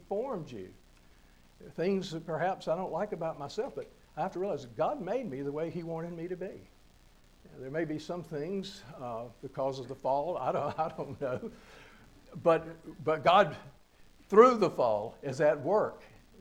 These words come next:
doing his will, and we should take great comfort. So in the fullness of time, when the time was right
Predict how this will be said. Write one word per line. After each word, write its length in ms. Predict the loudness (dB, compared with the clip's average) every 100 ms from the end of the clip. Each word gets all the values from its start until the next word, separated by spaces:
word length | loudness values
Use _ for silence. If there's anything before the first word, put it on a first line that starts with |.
| -4
doing 300 | -2 0 -2
his 280 | -2 -4 -4
will, 360 | -8 -6 -6
and 120 | -8 -6
we 100 | -4
should 200 | -6 -6
take 280 | -6 -6
great 380 | -4 -2 -2 -8
comfort. 380 | -8 -8 -10 -10
So 160 | -4 -2
in 100 | -4
the 80 |
fullness 460 | -6 -4 -4 -4 -8
of 100 | -12
time, 380 | -12 -12 -12 -16 -20 -20 -20 -20 -20 -4
when 140 | -2
the 80 | -2
time 460 | -4 -2 0 2 0
was 160 | -4
right 280 | -4 -2 -2